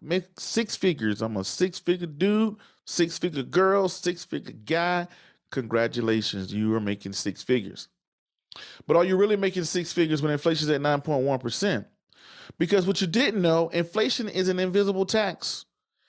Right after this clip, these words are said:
And what it does is it hurts your purchasing power. Your purchasing power means the things that you can buy, right? Last year, you could afford ten boxes of popcorn with, with ten bucks.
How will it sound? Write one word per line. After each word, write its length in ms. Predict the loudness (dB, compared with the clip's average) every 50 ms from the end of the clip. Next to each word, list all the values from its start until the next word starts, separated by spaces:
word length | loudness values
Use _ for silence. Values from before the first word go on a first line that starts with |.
| _ -20 -20 -20 -20 -8 _ 0
And 160 | 2 4 6
what 100 | 6 4
it 100 | 4 4
does 240 | 4 2 2 2 2
is 100 | 2 2
it 80 | 2
hurts 220 | 2 2 0 0 0
your 120 | -2 -2
purchasing 540 | -2 -2 -2 -2 -2 0 -2 -2 -2 -2 -2
power. 360 | -2 -2 -2 -2 -4 -4 -6 -10 _ _ _ _ _ _ _ _ _ -2
Your 120 | -2 -2
purchasing 480 | 0 0 0 0 0 -2 -2 -2 -2 -2
power 240 | 0 0 2 0
means 180 | 0 -2 -2 -4
the 60 | -4
things 380 | -4 -2 -2 -2 -2 -4 -4 -4
that 220 | -4 -4 -4 -4
you 80 | -6 -6
can 260 | -4 -6 -6 -6 -4
buy, 440 | -2 0 2 2 2 0 -2 -4 -8 -16 _ _ _ _ -20 -20 -20 -20 -20 _ _
right? 280 | 0 2 2 2 0 -4 -10 -18 -20 -20 _
Last 360 | -2 0 2 2 2 2 2 2
year, 140 | 2 2
you 180 | 2 2 0 0
could 140 | 0 0 0
afford 520 | 0 0 0 2 2 4 4 2 2 -2 -6 _ _ _ _ _ _ _ _ _ _ _ _ _
ten 220 | -4 -2 -2 0 0
boxes 360 | -2 -2 -2 -2 -6 -8 -8
of 80 | -4
popcorn 580 | -2 -2 -2 -2 -2 -2 -2 0 0 0 0 0
with, 200 | 0 -2 -2 -6 -20 _ -20 -20 -8 -4
with 160 | -4 -4 -2
ten 200 | -2 -2 -2 0
bucks. 440 | 2 2 2 2 0 -6 -12 -12 -14